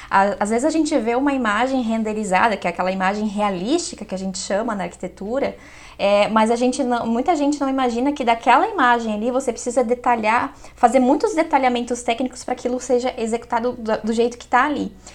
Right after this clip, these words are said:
E eu trabalhei diretamente nessa parte de detalhamento. Então, você detalhar uma viga, um piso,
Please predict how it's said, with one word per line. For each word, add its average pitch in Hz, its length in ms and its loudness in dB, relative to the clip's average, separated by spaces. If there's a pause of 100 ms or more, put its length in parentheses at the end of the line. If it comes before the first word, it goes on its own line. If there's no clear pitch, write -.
(200)
E 214 100 0
eu 214 80 0
trabalhei 220 360 2
diretamente 226 640 -2
nessa 247 200 0
parte 233 320 -2
de 233 120 -8
detalhamento. 233 680 -2
Então, 196 160 -6
você 196 200 -6
detalhar 196 420 -4
uma 214 180 0
viga, 220 680 -4 (280)
um 214 160 -2
piso, 214 600 -4